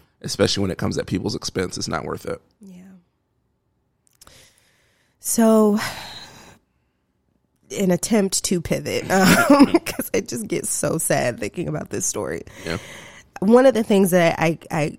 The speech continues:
Speaker 2: I'm, you know, I'm watching this for three episodes, and I'm, I'm just sitting there, and I'm like, it,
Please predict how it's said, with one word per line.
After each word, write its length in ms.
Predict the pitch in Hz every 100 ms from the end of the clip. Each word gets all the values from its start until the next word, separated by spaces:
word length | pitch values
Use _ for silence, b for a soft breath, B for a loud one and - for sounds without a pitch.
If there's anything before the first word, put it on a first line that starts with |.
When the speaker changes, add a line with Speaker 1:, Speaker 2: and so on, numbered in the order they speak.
| -
Speaker 2:
I'm, 220 | 165 147
you 80 | 180
know, 100 | 165
I'm 160 | 131 160
watching 400 | 170 175 185 165
this 460 | 165 160 - -
for 160 | - 165
three 220 | - 170
episodes, 720 | 139 147 - 139 139 139 143
and 100 | 143
I'm, 220 | 147 143 -
I'm 140 | 151
just 200 | 160 151
sitting 240 | - 156 156
there, 120 | 151
and 80 | -
I'm 120 | -
like, 280 | - - -
it, 120 | 214